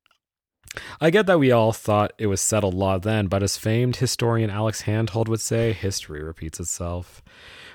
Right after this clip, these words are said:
We saw that during the Boston Sock Party when Americans dumped their socks into the harbor in Boston.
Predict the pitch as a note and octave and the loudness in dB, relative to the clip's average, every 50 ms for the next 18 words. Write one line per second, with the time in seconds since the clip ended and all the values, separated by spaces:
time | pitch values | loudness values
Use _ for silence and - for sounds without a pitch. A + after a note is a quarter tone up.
0 | - - A2+ - - C3+ C3+ C3 B2+ A#2 A#2 B2+ B2 B2 B2 A#2+ A2+ A#2+ A#2+ G2+ | -4 -2 0 2 4 4 6 6 4 4 2 2 2 4 2 2 2 2 0 2
1 | - G2+ G#2+ A2+ - - B2 A#2 G#2+ - - A2 A2 A2 - - - G#2+ G2+ G2 | 2 2 2 0 0 0 -2 -2 0 0 0 2 0 0 0 0 0 0 2 0
2 | G2 G2 G2 G2 G2 G2 G2 G2 G2+ G2+ - - G#2 F2+ F2+ F#2 G2 G#2 A2 G#2+ | 0 -2 -2 0 -2 -2 -2 -2 -2 -2 -2 -4 -4 -4 -4 -2 0 0 0 0
3 | - A2 G#2+ - - A2+ A2 A2+ G#2 - - A#2 G#2 G#2+ G2+ G#2 G2 - - G2+ | 0 0 0 0 0 2 2 2 0 0 -2 -2 -2 -2 -2 -2 -2 -2 0 0
4 | G2+ G2+ G2+ G2+ G2 G2 G2 F#2+ G2 F#2+ G2 - - - G2 F#2+ F#2 F#2+ | 0 0 0 -2 -2 -2 -2 0 0 0 0 -2 -4 -4 -2 -2 -2 -2